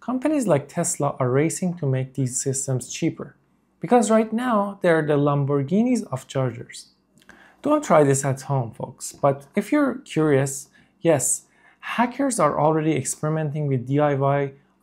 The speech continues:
liquid cooled chargers. By twenty thirty, liquid cooling could make gas stations obsolete.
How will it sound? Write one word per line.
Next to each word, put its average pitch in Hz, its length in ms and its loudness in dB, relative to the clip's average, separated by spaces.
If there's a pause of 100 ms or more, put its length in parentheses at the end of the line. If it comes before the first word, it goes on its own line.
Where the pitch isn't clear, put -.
(120)
liquid 160 420 0
cooled 139 260 -2
chargers. - 800 -8 (880)
By 185 160 4
twenty 262 300 -2
thirty, 175 440 2
liquid 190 520 2
cooling 151 340 -2
could 135 220 0
make 143 240 -2
gas 151 320 2
stations 139 480 -2
obsolete. - 680 -8